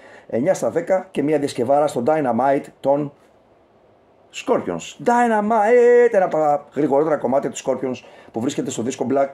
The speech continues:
ε, Blackout. Συνεχίζουμε σταθερά.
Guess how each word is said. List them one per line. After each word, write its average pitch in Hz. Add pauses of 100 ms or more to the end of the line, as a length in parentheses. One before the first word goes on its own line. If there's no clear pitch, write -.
ε, 107 (560)
Blackout. 120 (2500)
Συνεχίζουμε 123
σταθερά. 110